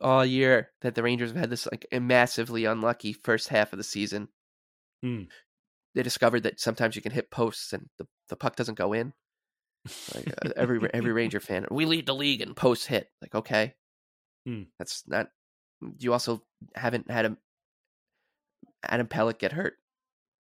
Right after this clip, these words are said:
Speaker 1: Or,
Speaker 2: Yeah.
Speaker 1: you know, like, this, this
Speaker 2: Yeah, when was the
Speaker 1: you
Speaker 2: last Ranger who got hurt and was out for, like, a significant amount of time?
Speaker 1: Sammy Blais.
Speaker 2: Like <laughs>
Speaker 1: <laughs> I'm
Speaker 2: Okay.
Speaker 1: serious. It was Sammy
Speaker 2: <laughs> Yeah,
Speaker 1: Blais.
Speaker 2: yeah, I believe you.
Speaker 1: <laughs> And,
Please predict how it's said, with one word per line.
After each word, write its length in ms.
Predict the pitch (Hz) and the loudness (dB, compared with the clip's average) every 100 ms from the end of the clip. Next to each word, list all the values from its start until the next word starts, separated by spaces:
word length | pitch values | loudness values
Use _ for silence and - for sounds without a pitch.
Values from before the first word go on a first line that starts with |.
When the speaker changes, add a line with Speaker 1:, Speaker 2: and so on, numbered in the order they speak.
| _ _ - | _ _ -10
Speaker 1:
Or, 140 | 80 76 | -6 -6
Speaker 2:
Yeah. 80 | - _ _ _ _ | -8 _ _ _ _
Speaker 1:
you 100 | 117 | -2
know, 140 | 107 113 | 2 4
like, 160 | 110 | 2
this, 160 | - 123 - | 0 -2 -4
this 160 | 120 120 | -4 -2
Speaker 2:
Yeah, 80 | 135 | 0
when 180 | 147 | 2
was 120 | 240 226 | 0 0
the 60 | |
Speaker 1:
you 60 | 208 | 0
Speaker 2:
last 200 | 180 - | 0 0
Ranger 340 | 156 175 160 | 2 2 0
who 140 | 127 120 | 0 0
got 220 | 120 107 | 0 0
hurt 300 | 135 131 123 _ - | 0 -2 -4 _ -14
and 140 | 120 | -12
was 140 | 107 110 | -8 0
out 240 | 117 110 | 0 0
for, 140 | - 104 | -6 -12
like, 160 | 95 | -12
a 40 | 95 | -12
significant 480 | 120 107 101 104 101 | -12 -12 -10 -10 -10
amount 200 | 95 95 | -12 -12
of 60 | |
time? 280 | - 110 78 _ _ _ _ - | -10 -12 -12 _ _ _ _ -8
Speaker 1:
Sammy 340 | - 147 151 139 | 4 4 6 6
Blais. 260 | 135 107 | 4 4
Speaker 2:
Like 200 | - - _ _ _ _ _ _ _ - | -2 -20 _ _ _ _ _ _ _ -2
<laughs> 120 | - - - - | -2 0 0 0
Speaker 1:
<laughs> 240 | - - | 0 10
I'm 220 | 233 214 | 12 12
Speaker 2:
Okay. 20 | 196 | 12
Speaker 1:
serious. 600 | 202 196 190 143 117 - - - | 8 8 6 6 0 -4 -4 4
It 80 | |
was 180 | 190 196 | 6 6
Sammy 240 | 190 208 202 | 8 6 8
Speaker 2:
<laughs> 40 | |
Yeah, 160 | - - | 10 10
Speaker 1:
Blais. 60 | |
Speaker 2:
yeah, 200 | 175 170 | 10 8
I 100 | 156 | 6
believe 280 | 151 190 240 | 8 8 8
you. 80 | 165 | 6
Speaker 1:
<laughs> 760 | - 110 - - 151 - - | 6 4 2 0 -2 -2 2
And, 140 | - | 6